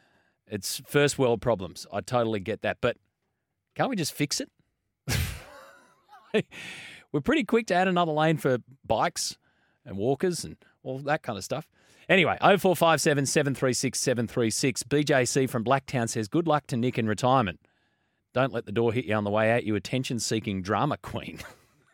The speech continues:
<laughs> Don't mention the R word, B J C. That's what got him upset, even though it's the third word in the headline in his own article. So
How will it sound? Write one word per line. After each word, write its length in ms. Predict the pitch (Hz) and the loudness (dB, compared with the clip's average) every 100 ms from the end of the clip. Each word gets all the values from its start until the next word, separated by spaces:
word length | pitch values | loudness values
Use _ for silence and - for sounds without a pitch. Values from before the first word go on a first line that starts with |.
| _ _ _ - - | _ _ _ -10 -6
<laughs> 340 | 285 - - 160 _ 135 147 143 175 185 180 - _ _ 117 | -6 -4 -4 -6 _ -10 -8 -10 -12 -14 -16 -20 _ _ 0
Don't 220 | 160 202 | 2 4
mention 260 | 226 240 | 2 4
the 100 | 208 | 6
R 220 | 180 190 202 | 6 8 6
word, 240 | 165 135 | 6 4
B 160 | 135 131 | 4 4
J 240 | 123 120 | 6 4
C. 340 | - 123 170 - _ _ _ _ _ _ | 4 4 2 0 _ _ _ _ _ _
That's 220 | 147 156 | -4 0
what 360 | 185 185 - - | 2 2 0 -4
got 140 | 160 | 0
him 100 | 151 | 4
upset, 400 | 143 - - 190 - - | 2 0 0 0 0 -4
even 220 | 151 156 | -2 0
though 160 | 151 147 | 2 2
it's 320 | 139 - - _ _ _ _ - | 2 -2 -8 _ _ _ _ -12
the 600 | 113 147 143 139 131 117 _ _ _ | -2 2 4 4 2 0 _ _ _
third 440 | - 170 180 180 | -2 4 6 6
word 320 | 143 160 156 | 4 4 6
in 120 | 143 139 | 4 2
the 100 | 127 | 2
headline 440 | 156 139 135 131 | 2 2 2 2
in 100 | 123 | 2
his 180 | 139 139 | 2 4
own 220 | 139 135 | 4 4
article. 440 | 131 156 120 - _ _ _ _ _ _ _ _ _ _ - _ _ | 6 4 2 -8 _ _ _ _ _ _ _ _ _ _ -20 _ _
So 440 | - 131 135 131 | 0 4 4 4